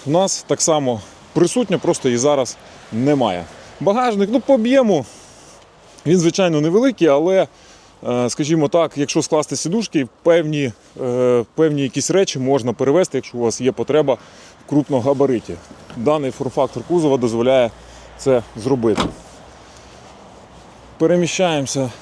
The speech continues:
на задню частину. А, друзі, вибачаюсь. Так, що ми маємо позаду? Е, тут стан ідеальний,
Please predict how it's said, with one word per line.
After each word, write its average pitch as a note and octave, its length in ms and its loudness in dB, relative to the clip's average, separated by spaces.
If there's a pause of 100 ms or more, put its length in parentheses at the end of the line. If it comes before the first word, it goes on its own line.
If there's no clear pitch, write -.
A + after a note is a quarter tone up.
на C3 120 -4
задню A3+ 320 0
частину. G3 500 -4 (600)
А, A2 260 -14
друзі, A#2+ 180 -8
вибачаюсь. A#2+ 520 -6 (4000)
Так, B2 180 0 (500)
що G3 160 2
ми F#3+ 100 2
маємо F3 360 2
позаду? B2 460 0 (680)
Е, C3 420 -2
тут G#3 240 -2 (160)
стан A#2+ 400 0 (520)
ідеальний, G3 560 2